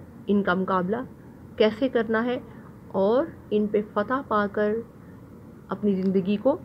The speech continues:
कामयाब और शानदार कैसे बनाना है। नंबर दो,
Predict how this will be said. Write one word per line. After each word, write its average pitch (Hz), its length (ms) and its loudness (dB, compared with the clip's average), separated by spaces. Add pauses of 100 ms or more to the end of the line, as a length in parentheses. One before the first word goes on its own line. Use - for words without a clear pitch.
(180)
कामयाब 196 560 4
और 202 100 0
शानदार 190 640 0 (560)
कैसे 208 260 2
बनाना 185 360 -2
है। 185 220 -6 (1800)
नंबर 220 320 10
दो, 180 260 0